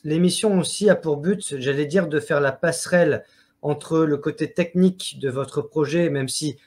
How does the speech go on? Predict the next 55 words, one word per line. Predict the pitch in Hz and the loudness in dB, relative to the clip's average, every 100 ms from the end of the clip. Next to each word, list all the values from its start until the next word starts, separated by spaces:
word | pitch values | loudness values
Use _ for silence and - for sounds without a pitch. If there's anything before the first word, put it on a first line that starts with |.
| _ | _
pour | 143 127 | -4 -2
vous, | 165 | -2
c'est, | 156 143 127 | -2 -2 -2
ça | 131 | -4
paraît | - 131 135 | -2 -2 -4
plus | - 143 | -4 -6
simple, | - 208 190 120 _ _ - | 0 0 0 -10 _ _ -2
et | 139 | 0
moi | 156 160 175 | 0 2 4
qui | 185 151 | 4 0
suis, | - 165 165 | -4 0 0
j'allais | 139 139 | 2 0
dire, | 139 143 | 0 0
très | - 170 | 0 0
terre | 165 147 | 2 4
à | 147 | 4
terre, | 147 175 | 4 2
et | 135 | 2
comme | 147 143 | 0 -2
je | |
vous | 156 | -2
le | |
disais, | 147 147 165 156 | -2 -2 2 4
euh, | 127 127 | 2 0
dans | 135 | -2
l'émission, | 135 139 127 - 156 135 | 0 0 -2 -2 0 0
euh, | 117 - _ _ - | 0 -4 _ _ -6
euh, | 123 | -4
chez | - 147 | 0 2
Mike, | 151 156 151 - - _ _ | 2 2 0 -12 -20 _ _
euh, | 123 123 127 | -2 0 2
avec | 135 143 | 2 2
un | 151 | -2
prisme, | 143 - 180 - 127 | 0 0 0 0 -2
comme | 156 175 | 0 2
Nicolas | 170 175 151 | 2 4 4
Stocker | 147 - - 160 | 2 -2 0 0
vous | 135 | 0
l'exposait | 131 - 143 185 220 | -4 -4 0 2 4
d'ailleurs, | 156 135 127 | 2 2 0
hein, | |
avec | 143 127 | -2 -2
le | 131 | -6
prisme, | 123 160 - 131 117 _ _ | -4 -6 -4 -6 -8 _ _
voilà, | 120 139 143 | 0 4 6
la | 131 | 4
Constitution | 147 139 139 131 123 156 | 0 -8 -12 -10 -4 -4
de | |
cinquante-huit, | - 139 131 127 - 120 | -4 -6 -6 -10 -8 -8
et | - | -8
cetera, | 131 123 156 233 | -8 -4 -2 -2
puisque | - - | -6 -8
j'allais | 120 127 | -2 -2
dire, | 123 156 - - _ _ | 2 0 0 -6 _ _
euh, | - 127 | -4 -2